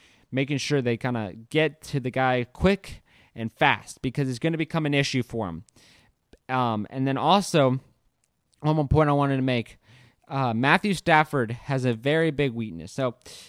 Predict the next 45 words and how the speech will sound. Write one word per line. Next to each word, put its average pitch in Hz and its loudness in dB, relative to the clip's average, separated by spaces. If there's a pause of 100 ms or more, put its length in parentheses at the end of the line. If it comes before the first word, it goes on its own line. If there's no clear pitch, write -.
(400)
as 139 -6
I 165 -2
mentioned 151 -2
for 156 0
Arizona, 139 2
I 123 -2
think 143 0
they 135 2
should 131 -8
be 127 0
playing 123 -6
zone 127 0
or 120 -2
man 123 -2
robber 117 -4
type 113 -8
defenses. 101 -6 (520)
Um, 113 0
but 147 4
I 139 0
also 170 4
think 143 -2 (480)
that 143 0
they 156 6
should 147 0
be 135 -2
letting 147 0
the, 131 -4 (140)
the 120 -8
short 143 0
stuff 127 -2
happen. - -4 (400)
Make 139 2
the 180 2
confidence 151 -4
happen 135 -4
for 120 -4
the 113 -4
Rams, 87 -10
because 123 -4
when 131 -2
they 127 -2
have 143 -4
the 185 -4
confidence, 156 -4